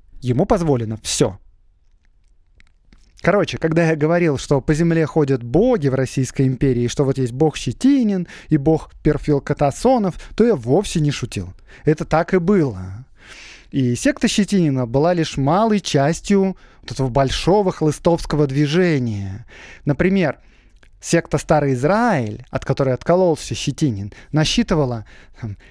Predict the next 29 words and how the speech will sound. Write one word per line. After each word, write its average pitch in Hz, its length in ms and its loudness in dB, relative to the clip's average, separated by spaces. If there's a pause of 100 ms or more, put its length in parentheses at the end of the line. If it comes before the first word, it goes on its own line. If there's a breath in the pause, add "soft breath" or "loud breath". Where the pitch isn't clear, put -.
(100 soft breath)
не 156 120 4
десятки 165 720 -2
и 113 220 -2
не 156 120 2
сотни 185 460 0
людей. 151 500 -2
Там 175 200 -2
было 196 160 2
двадцать 226 560 -2
пять 135 260 -2
тысяч 165 380 -2
человек, 175 480 0 (160 loud breath)
а 151 100 4
это 185 140 0
всего 196 260 2
лишь 196 300 -2
одно 175 720 2
направление 151 680 2
внутри 147 340 -2
хлыстовства. 170 840 0 (240 loud breath)
А 139 100 0
еще 127 200 -2
помимо 220 500 2
хлыстовства 185 800 0 (240 loud breath)
были 202 180 4
разные 123 380 -2
молокане, 165 880 0
штундисты, 165 920 -2
духоборы. 156 720 0